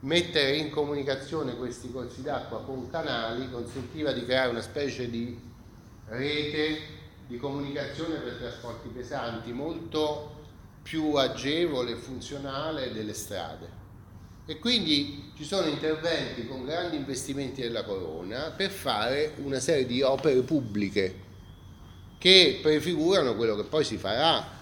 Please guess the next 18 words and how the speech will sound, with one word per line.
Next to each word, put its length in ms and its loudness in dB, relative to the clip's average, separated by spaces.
eh, 720 0
nel 200 -10
Settecento 800 -2
e 40 -8
poi 240 -4
ancora 380 -2
più 180 -8
massicciamente 720 -4
nell'Ottocento, 840 -2
cioè 520 2
lo 140 4
Stato 720 8
dà 260 8
una 240 2
forma 520 4
al 140 -2
proprio 300 -2
territorio. 640 -8